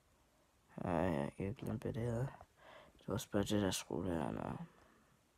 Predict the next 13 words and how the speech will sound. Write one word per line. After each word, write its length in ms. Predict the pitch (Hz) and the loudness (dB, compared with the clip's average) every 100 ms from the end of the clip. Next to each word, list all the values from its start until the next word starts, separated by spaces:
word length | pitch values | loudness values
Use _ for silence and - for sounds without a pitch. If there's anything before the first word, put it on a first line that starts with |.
| _ _ _ _ _ _ _ _ _ - - | _ _ _ _ _ _ _ _ _ -10 -2
møtrik, 800 | 113 - - - - - - - | -2 -2 -4 -4 -6 -10 -16 -8
vil 100 | 139 | -6
jeg 180 | - - | -4 -4
sige, 320 | - 139 143 | -4 -4 -4
det 100 | 147 | -4
hedder. 160 | 151 147 _ - - - - _ - | -6 -8 _ -20 -20 -20 -20 _ -6
Ja, 160 | 73 - - _ _ _ _ _ _ - | -2 -2 -6 _ _ _ _ _ _ 2
altså, 500 | 78 - 101 101 165 - 175 - - - _ _ - - - _ - | 2 4 4 4 0 -4 -8 -12 -20 -20 _ _ -20 -20 -20 _ 0
den 240 | 127 135 | 2 4
der 100 | 131 | 6
lange 400 | 107 113 110 127 | 6 6 6 4
skrue 360 | - - 120 131 | 0 -2 0 2
der, 220 | 104 107 | 2 0